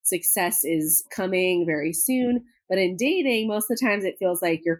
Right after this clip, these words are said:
constantly failing until one time you meet the right person and magically it happened and you can't really quantify, like, why or what you did to make it happen. So what I always encourage, you know, successful, driven women to do is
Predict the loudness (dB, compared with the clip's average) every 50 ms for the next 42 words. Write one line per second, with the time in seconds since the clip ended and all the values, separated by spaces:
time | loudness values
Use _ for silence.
0 | -4 -2 0 0 0 0 0 0 0 2 2 0 0 -2 -2 0 0 2 0 0
1 | 0 0 0 0 0 0 -2 -4 -4 -2 0 0 2 2 0 -2 -4 _ _ _
2 | _ _ 0 0 0 0 -2 -2 -2 0 0 2 2 2 2 2 0 0 0 0
3 | -2 -2 -2 -2 0 0 2 2 2 2 0 -2 -2 -4 -6 -6 -8 -12 _ _
4 | _ _ -2 0 0 0 0 -4 -6 -4 -2 0 0 0 0 2 2 2 2 2
5 | 0 0 2 2 0 0 -2 0 0 0 0 0 0 0 0 0 0 -2 -2 0
6 | 0 0 0 -2 0 0 2 2 2 0 -2 -4 -4 -2 -2 0 2 2 0 0
7 | 0 0 0 0 0 -2 0 0 -2 0 0 0 0 0 0 -2 -4 0 0 2
8 | 0 0 -2 -4 -2 0 0 0 -2 -4 -8 -8 -2 -2 0 2 2 0 0 -2
9 | -4 -8 _ _ _ _ _ _ _ _ _ _ _ -4 -2 0 2 2 2 2
10 | 0 -2 -2 -4 -6 -8 -8 -8 -6 -2 0 2 2 2 2 2 0 0 -2 -6
11 | -8 -6 -4 0 2 2 2 2 0 -2 -2 0 0 0 0 0 -2 -2 0 0
12 | 0 0 2 0 2 2 0 0 0 0 2 2 2 2 0 -2 -6 -10 -6 -2
13 | 0 2 2 2 2 0 0 -2